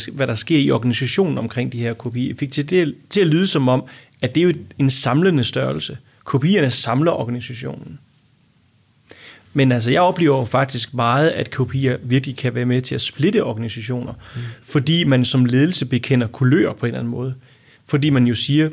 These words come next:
"Vi synes, det her, det er vigtigere end noget andet. Vi fokuserer på de her nøgletal, frem for de her nøgletal." Og, øh, jeg kan da huske tilbage, nu, nu sagde vi det her med,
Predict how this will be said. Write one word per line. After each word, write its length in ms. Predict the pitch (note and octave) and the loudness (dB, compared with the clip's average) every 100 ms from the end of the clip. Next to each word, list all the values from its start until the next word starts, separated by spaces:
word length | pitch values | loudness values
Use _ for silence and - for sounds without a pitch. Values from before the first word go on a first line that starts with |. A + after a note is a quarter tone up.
| D3+ | -2
"Vi 100 | D#3+ | 0
synes, 280 | - E3 D#3 | 2 0 2
det 140 | D#3 | 2
her, 80 | C#3 | 2
det 120 | C#3 | 2
er 40 | |
vigtigere 400 | C3+ C3+ D3 B2 | 2 0 0 -4
end 100 | A2+ | -2
noget 160 | A#2 B2+ | -2 0
andet. 260 | D3 F#3 A2+ - _ _ _ _ _ _ | 2 2 0 -8 _ _ _ _ _ _
Vi 120 | C#3 D#3 | -2 0
fokuserer 540 | E3+ C#3 B2+ D#3+ C3 | 0 0 2 4 2
på 180 | A#2 A#2+ | 0 -2
de 180 | F#3 G3+ | 2 4
her 120 | F3+ | 4
nøgletal, 520 | C#3+ D3 D#3 C#3+ C3+ - - - | 4 2 0 -2 -6 -10 -20 -18
frem 220 | - C3+ - | -6 -4 -2
for 120 | C3 | -4
de 140 | C#3 | -2
her 120 | D#3+ | 0
nøgletal." 480 | B2+ B2 C3+ C3 - - - - - - | 0 -2 -4 -6 -8 -10 -18 -20 -20 -4
Og, 340 | - C3 C3 | 2 4 4
øh, 60 | B2 | 2
jeg 100 | D#3+ | 2
kan 80 | G#3 | 2
da 60 | C#3 | 2
huske 200 | D#3 - | 2 0
tilbage, 320 | C3 C3+ C#3 | 0 2 2
nu, 120 | D#3+ D#3 | 2 0
nu 120 | - | -4
sagde 220 | B2+ C3+ D3 | 0 0 0
vi 60 | |
det 80 | C#3+ | 0
her 100 | C3 | -2
med, 260 | B2 B2 | -2 -6